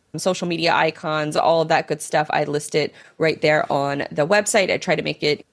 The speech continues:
super easy for folks to just, almost like a Linktree site, but it's my own, and I can actually see the data <laughs> behind it without paying the ten dollars a month.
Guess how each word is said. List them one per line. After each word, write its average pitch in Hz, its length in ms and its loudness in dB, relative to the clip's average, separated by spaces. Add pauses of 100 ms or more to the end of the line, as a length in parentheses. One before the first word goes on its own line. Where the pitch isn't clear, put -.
(100)
super - 360 -4
easy 147 260 0
for 143 160 -4
folks 143 340 -2
to 143 100 -6
just, 135 300 -2 (300)
almost 302 260 2
like 302 120 0
a 220 40 6
Linktree 233 460 0
site, 240 500 -2
but 170 400 2
it's 156 220 -4
my 151 120 0
own, 202 440 -2
and 156 140 0
I 151 60 0
can 151 160 -4
actually 151 260 -6
see - 180 -2
the 160 120 -2
data 165 380 2
<laughs> 165 40 -6
behind 226 340 0
it 302 100 4
without 233 280 0
paying 220 240 2
the 269 60 0
ten - 180 -4
dollars 202 340 0
a 175 40 -6
month. 202 280 -8